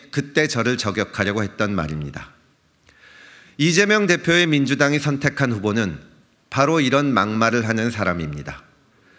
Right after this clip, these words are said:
소신과 원칙을 지키는 정치인들은 저격당하고 천박하고 권력에 맹종하는 정치인들이 득세합니다. 한국 정치권에는 사방에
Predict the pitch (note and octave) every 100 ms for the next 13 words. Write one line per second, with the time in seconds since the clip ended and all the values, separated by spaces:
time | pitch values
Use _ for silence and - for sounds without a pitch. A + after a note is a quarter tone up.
0 | _ _ _ - F3+ F3+ G3+ F#3+ F#3+ E3
1 | C#3+ C#3 D3+ E3 D3+ C3 - C#3+ D3+ C#3
2 | A#2+ A#2 B2 A#2 A#2 C3 B2 G#2 G2 F#2+
3 | G2+ F#2 E2+ F2 D2 - - _ _ _
4 | _ - F3+ F3+ E3+ D#3 - A2+ F#2 -
5 | - _ _ _ _ - D3+ D#3 D#3+ D#3+
6 | E3 C#3 A#2+ B2 B2+ B2+ C#3 C3+ A#2 A2
7 | - A#2 A2 A#2 D3 C#3+ - - A2+ -
8 | A#2+ F#2 F2+ D2 C2+ - _ _ _ _
9 | _ - _ _ _ - - - - G3
10 | G3+ G3 - D3 C#3+ D#3 D3+ C#3 C3+ C#3+
11 | F#2+ C2+ - _ _ - - C#3 C#3 D3
12 | C3+ A2